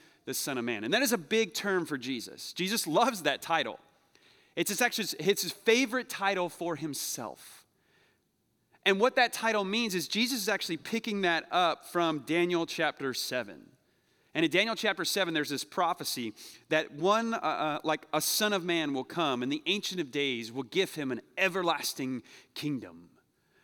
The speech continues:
That's what Jesus is talking about. He is the one to receive an everlasting kingdom from God the Father. And Jesus has used this term about himself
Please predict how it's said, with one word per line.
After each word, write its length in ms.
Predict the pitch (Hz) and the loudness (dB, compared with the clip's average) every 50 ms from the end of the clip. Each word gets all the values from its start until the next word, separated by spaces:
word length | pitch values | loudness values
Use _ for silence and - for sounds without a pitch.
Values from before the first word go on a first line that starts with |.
| _ | _
That's 160 | - 151 - | -8 -6 -6
what 100 | - 131 | -6 -6
Jesus 240 | - 135 123 - - | -6 -6 -6 -6 -8
is 40 | - | -8
talking 320 | - - 143 139 - 113 | -6 -6 -6 -6 -6 -10
about. 160 | 101 - - - _ _ _ | -14 -14 -18 -20 _ _ _
He 280 | - - 165 180 202 226 | -12 -6 -2 2 2 2
is 80 | 208 | 2
the 80 | - 208 | 0 -2
one 280 | 180 170 156 147 139 139 | -2 0 -2 -2 -2 -4
to 120 | - 143 | -6 -6
receive 400 | 127 123 - - - 165 151 123 | -6 -6 -4 -4 -2 -2 -2 -2
an 80 | 131 - - 131 | -2 -6 -4 -4
everlasting 840 | 151 165 185 180 170 160 156 147 - - 151 151 151 151 143 143 | -4 -2 -2 -2 -2 -2 -2 -4 -6 -6 -6 -4 -4 -6 -6 -10
kingdom 520 | - - - 170 156 139 117 110 104 110 107 - - - - - _ | -12 -10 -4 -2 -2 -2 -2 -4 -6 -8 -12 -16 -20 -20 -20 -20 _
from 200 | - 143 135 120 | -6 -6 -6 -4
God 440 | - 123 117 107 98 101 98 101 - _ _ _ _ _ _ | -2 -2 -2 -2 -4 -6 -8 -12 -16 _ _ _ _ _ _
the 80 | - 127 | -12 -12
Father. 440 | - - 135 110 104 98 92 92 90 - _ _ _ _ _ _ _ _ _ _ _ _ _ - | -6 -4 -4 -2 -2 -4 -8 -12 -18 -20 _ _ _ _ _ _ _ _ _ _ _ _ _ -2
And 120 | 156 160 | -2 0
Jesus 280 | 135 165 214 214 - - | 2 2 0 2 2 0
has 160 | 175 139 139 | -2 -2 -2
used 380 | 151 190 240 269 269 202 - | 0 2 2 4 2 2 2
this 200 | 170 180 170 - | 2 4 2 2
term 380 | - - 190 175 156 143 143 143 | 0 0 0 2 2 2 2 0
about 380 | 131 120 156 165 175 196 196 165 | -2 0 2 4 4 4 2 0
himself 600 | 185 185 175 - - - 139 117 117 123 - | -4 -4 -2 -2 -2 0 2 2 0 0 -2